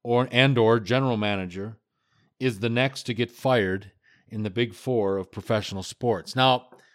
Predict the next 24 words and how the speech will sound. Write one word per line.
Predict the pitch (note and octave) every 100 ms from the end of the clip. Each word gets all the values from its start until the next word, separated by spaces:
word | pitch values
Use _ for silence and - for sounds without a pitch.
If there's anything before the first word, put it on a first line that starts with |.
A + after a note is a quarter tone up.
| _ _ -
I | C3+
don't | D3+ C#3+
think | C#3 B2+
anybody | B2+ A#2+ A#2+ A2+
else | A#2+ G2+
is |
gonna | G2 G#2+
get | G2
fired | - A2+ A2 G2+
in | F2+
baseball | F#2+ A#2+ C3 - F#2+
this | F#2 -
year | B2
because | A#2 G#2+ A#2+ G#2+ F#2 - _ _ _ _ _ _ A2+
they've | A2 B2+ B2 _ _ _
basically | C3 B2+ C3 B2 A#2+
taken | B2+ B2 A2
care | - D3 B2
of | F2+
that. | F2
And | E2+ F#2
I | G2
rattled | G#2+ A#2 A2 G#2+
off | A2 A2 -